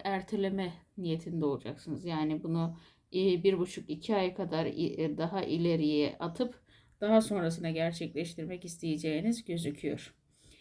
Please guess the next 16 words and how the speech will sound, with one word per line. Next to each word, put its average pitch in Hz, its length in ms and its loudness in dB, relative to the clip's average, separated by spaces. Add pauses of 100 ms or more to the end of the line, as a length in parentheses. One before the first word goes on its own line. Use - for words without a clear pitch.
(260)
Bu 240 140 2
ertelemeyi 254 760 4
de 277 120 4
hani, 233 480 4
e, 175 340 2
diğer 208 640 4 (840)
olayları 196 600 6
gerçekleştirip 190 960 0
sıra 220 320 0
oraya 202 300 4
gelsin 196 500 0
noktasına 170 520 -4
getireceğiniz 170 760 -2
için - 280 -6
üzeri-, 165 460 -2
özellikle 180 680 -2